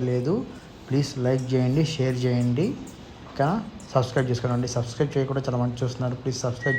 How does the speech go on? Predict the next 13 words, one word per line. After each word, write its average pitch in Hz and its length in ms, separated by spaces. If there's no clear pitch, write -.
చేసుకోండి. 123 440
దాని 123 240
మించి 135 240
నేను 127 180
ఇంకేం 123 300
అడగను 120 320
మిమ్మల్ని. 120 320
ఇది, 120 120
ఇది 120 180
నా 120 60
రిక్వెస్ట్ 120 400
కాదు, 123 160
అడుగుతున్నాను. 120 380